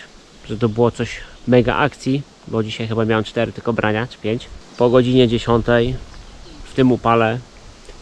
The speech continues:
to już nie ma sensu siedzieć. Może później, może pod wieczór. Ta ryba rusza w dzień, ona jest kompletnie nieaktywna. Wiadomo, są jakieś przypadki.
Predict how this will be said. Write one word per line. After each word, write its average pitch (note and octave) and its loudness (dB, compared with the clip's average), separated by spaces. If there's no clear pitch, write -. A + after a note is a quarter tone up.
to B2+ 0
już A#2+ 2
nie A#2 2
ma G2 0
sensu F2 -12
siedzieć. - -8
Może A#2 0
później, G2+ 0
może G#2 -2
pod F2+ -10
wieczór. G2+ -2
Ta A2 2
ryba G#2+ 2
rusza G#2 -2
w G2 -12
dzień, B2 0
ona G#2+ -2
jest - -6
kompletnie A2+ -4
nieaktywna. G2+ -6
Wiadomo, G#2 0
są G2+ -8
jakieś - -8
przypadki. A2 -8